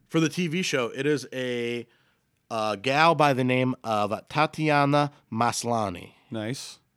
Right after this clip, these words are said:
Speaker 1: She, uh, Tatiana Maslany was born eighty-five. She is from Saskatchewan. That's Canada.
Speaker 2: Oh,
Speaker 1: And
Speaker 2: exotic.
Speaker 1: ex-, foreigner. And she's been in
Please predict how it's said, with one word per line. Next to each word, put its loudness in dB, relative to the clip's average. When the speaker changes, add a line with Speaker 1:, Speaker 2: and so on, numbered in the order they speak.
Speaker 1:
She, -6
uh, -4
Tatiana 2
Maslany 0
was -6
born -2
eighty-five. -4
She -6
is -8
from -8
Saskatchewan. 0
That's -18
Canada. -6
Speaker 2:
Oh, 0
Speaker 1:
And -6
Speaker 2:
exotic. 2
Speaker 1:
ex-, -4
foreigner. 2
And 0
she's -4
been -2
in -4